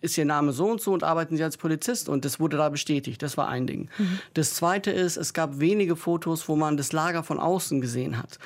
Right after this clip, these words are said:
Speaker 1: Und dort ist es Kollegen des Spiegel gelungen, anhand von Satellitenbildern das Lager genau auswendig zu machen, also zu orten. Das Dritte, was ich gemacht habe, ist, ich habe ein Computerprogramm geschrieben, das automatisch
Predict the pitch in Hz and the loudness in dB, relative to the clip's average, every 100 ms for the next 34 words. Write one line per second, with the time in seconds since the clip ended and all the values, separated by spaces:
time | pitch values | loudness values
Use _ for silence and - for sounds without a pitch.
0 | - - - 156 131 156 180 185 165 160 | -16 -14 -2 0 2 2 2 0 -4 -4
1 | - 147 160 170 165 143 - 196 208 170 | -4 -2 0 2 2 0 -2 0 2 4
2 | 160 - 143 165 196 165 151 147 165 170 | 2 0 2 4 4 4 2 0 0 0
3 | 156 147 147 147 180 208 165 156 151 151 | -2 -2 -2 -2 -2 0 0 2 2 2
4 | 151 151 151 - 151 151 165 160 127 160 | 0 0 -2 -4 0 0 0 -2 0 2
5 | 151 160 175 156 156 - 143 135 120 - | 4 4 2 2 0 0 -2 -2 -4 -6
6 | 78 - - - 143 131 131 - - 143 | -4 -4 -6 -4 -2 -2 -4 -4 0 0
7 | 143 135 123 - - - - - 151 - | 0 -2 -8 -8 -14 -16 -12 -4 -4 0
8 | 202 202 156 147 202 190 180 170 160 - | 0 0 -2 -2 -2 -2 2 2 0 -2
9 | 151 170 147 165 165 147 143 151 139 208 | -2 -2 -4 -2 -2 -2 -2 -2 -2 -2
10 | 185 147 147 147 147 147 147 147 147 151 | -2 -4 -4 0 2 2 0 0 2 2
11 | 139 - 151 147 151 165 160 156 - | 2 0 0 4 2 2 2 0 0